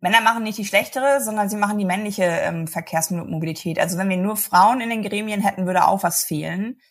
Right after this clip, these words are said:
Äh, die Mischung macht's. Also eigentlich sollten die Menschen, die in unserer, ähm, Gesellschaft stattfinden, auch allesamt dran beteiligt sein, die Mobilität zu bauen. Ähm,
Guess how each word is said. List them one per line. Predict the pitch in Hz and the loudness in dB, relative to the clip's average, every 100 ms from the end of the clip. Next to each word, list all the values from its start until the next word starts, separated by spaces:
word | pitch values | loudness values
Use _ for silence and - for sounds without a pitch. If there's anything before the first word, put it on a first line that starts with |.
| _ _ _ | _ _ _
Äh, | 180 185 | 4 4
die | 190 | 4
Mischung | 226 214 254 - | 2 0 -4 -2
macht's. | 156 147 - - - - | -2 -2 -10 -10 -8 2
Also | 170 180 180 | 2 4 4
eigentlich | 170 226 269 247 233 - | 4 4 0 -4 -4 0
sollten | 202 202 196 190 190 185 175 | 2 2 0 -4 -2 -2 -4
die | 165 262 | -4 -4
Menschen, | 240 226 220 226 226 214 208 - _ _ _ 196 | -2 -2 -2 -6 -8 -8 -8 -12 _ _ _ 0
die | 196 190 | 0 0
in | 185 | -2
unserer, | - 175 170 165 165 170 165 | -4 -4 0 4 6 6 4
ähm, | 165 160 165 | 0 -2 -4
Gesellschaft | 165 165 180 220 240 254 - | -2 0 0 0 -2 -4 0
stattfinden, | 220 - - 214 214 208 | 0 0 -6 -8 -4 2
auch | - - | 2 4
allesamt | 185 196 202 196 190 190 190 185 - | 4 4 2 2 2 2 2 -4 -2
dran | 185 180 180 175 | 0 0 -4 -8
beteiligt | - - 175 185 180 - - | -4 4 4 4 -6 -8 0
sein, | 170 165 170 170 - _ _ _ | 4 4 2 -4 -12 _ _ _
die | 180 | -4
Mobilität | 175 175 170 156 - 156 - | -2 -2 -4 -8 -10 -10 -8
zu | - | -6
bauen. | - 151 - 175 _ _ _ _ - | -4 -4 -6 -12 _ _ _ _ 2
Ähm, | 165 165 175 175 175 175 170 | 6 6 4 -2 -6 -6 -8